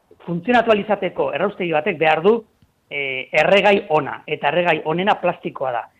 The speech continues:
Eta Asensiok onartu beharko du, porque datuak hor daude, plastikoa erreko dala. Osea, guk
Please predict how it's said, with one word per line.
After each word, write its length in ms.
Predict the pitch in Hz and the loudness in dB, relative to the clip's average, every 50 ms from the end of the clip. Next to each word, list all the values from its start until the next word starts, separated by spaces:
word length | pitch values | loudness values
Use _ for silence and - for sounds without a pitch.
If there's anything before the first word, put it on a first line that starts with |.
| _ _ _ _ _ - | _ _ _ _ _ -8
Eta 320 | 156 156 151 - 151 139 - | -8 -6 -4 -2 -2 0 2
Asensiok 580 | 156 139 - - 185 196 - - 175 139 - | 0 0 0 0 -4 -6 -4 -4 -6 -6 -4
onartu 300 | 139 135 143 143 147 - | -6 -6 -6 -6 -6 -4
beharko 320 | 160 160 156 156 - 165 165 170 165 | -4 -4 -4 -4 -2 0 0 0 0
du, 240 | 165 175 185 190 180 185 _ _ _ _ | -2 -4 -4 -4 -6 -6 _ _ _ _
porque 400 | - - 131 120 127 127 135 - _ _ _ | -12 -12 -10 -8 -6 -8 -8 -10 _ _ _
datuak 460 | - - 139 151 147 - 160 156 151 - | -10 -4 0 0 2 2 2 0 0 0
hor 100 | 160 165 | 0 2
daude, 260 | 170 180 185 196 214 208 - _ _ _ _ _ - | 4 4 4 2 0 -2 -4 _ _ _ _ _ 2
plastikoa 540 | 190 185 226 226 - 190 156 - 156 131 127 | 4 4 4 2 0 -6 -6 -4 -2 -2 -2
erreko 260 | 123 127 127 - 135 120 | -2 -2 -6 -6 -6 -4
dala. 240 | 117 113 110 107 - _ _ _ _ _ _ | -4 -4 -6 -6 -12 _ _ _ _ _ _
Osea, 200 | _ - 175 147 | _ -8 -8 -6
guk 320 | 143 143 226 254 247 247 | -2 2 2 2 2 0